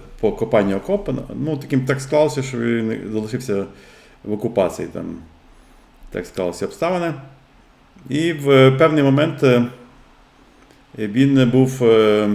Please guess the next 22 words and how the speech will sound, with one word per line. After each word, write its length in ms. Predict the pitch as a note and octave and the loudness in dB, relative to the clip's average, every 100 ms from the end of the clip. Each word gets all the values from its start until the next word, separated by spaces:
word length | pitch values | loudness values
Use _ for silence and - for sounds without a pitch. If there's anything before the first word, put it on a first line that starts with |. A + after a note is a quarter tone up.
| G2+ - - _ _ _ _ _ _ _ _ - | -4 -12 -20 _ _ _ _ _ _ _ _ -20
відправлений 520 | - B2 B2 B2 A#2+ | -6 4 6 6 4
на 100 | A2 | 4
роботи 480 | A2 G2+ A#2 A#2 A2 - - - - | 2 2 0 2 -2 -4 -18 -12 -4
до 60 | |
Німеччини. 540 | A#2 A2 G2+ - F2 E2+ - - - - - - - - - - - | 0 2 0 -4 -10 -12 -14 -18 -20 -20 -20 -20 -20 -20 -20 -20 -10
Е, 160 | G#2+ G2+ | -4 -2
так 180 | E3 F3+ | -2 0
як 100 | E3 | 0
він 140 | D#3+ | -2
знав 320 | C3+ B2+ C#3 | -2 0 4
німецьку 380 | C#3 C#3 C3+ D3+ | 6 4 2 -2
мову, 260 | F#3 G#3+ D3+ | 0 0 0
він 160 | C#3 | 0
десь, 340 | A#2+ C3+ C3+ B2 | 0 0 -2 -4
е, 140 | A#2+ A#2 - _ _ - - | -4 -4 -16 _ _ -20 -4
працював 320 | B2 C3 A2+ | -2 2 2
як 120 | - - | 2 -2
перекладачем, 600 | A#2 C3 C3 C3+ F#3+ F#3+ | 0 0 0 0 -2 -2
що, 240 | - C3 C3 | -2 0 0
в 160 | C3+ | -2
принципі, 460 | C#3 D3+ C#3+ B2+ A#2+ | -2 -2 -4 -6 -6
це 320 | - A#2 A#2+ | -2 0 0